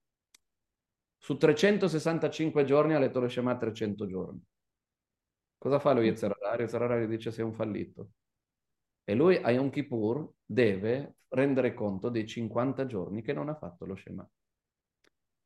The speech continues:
Arriva Purim e ti dice esattamente il contrario.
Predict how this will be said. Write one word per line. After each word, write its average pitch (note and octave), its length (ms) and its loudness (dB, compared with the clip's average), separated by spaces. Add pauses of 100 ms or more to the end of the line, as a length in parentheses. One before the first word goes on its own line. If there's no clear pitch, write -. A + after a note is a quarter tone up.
(120)
Arriva D#3 360 4
Purim A#2 500 0
e A#2+ 120 -6
ti C3+ 140 -2
dice E3+ 260 0
esattamente C3+ 560 -2
il B2 80 -4
contrario. G2 600 -4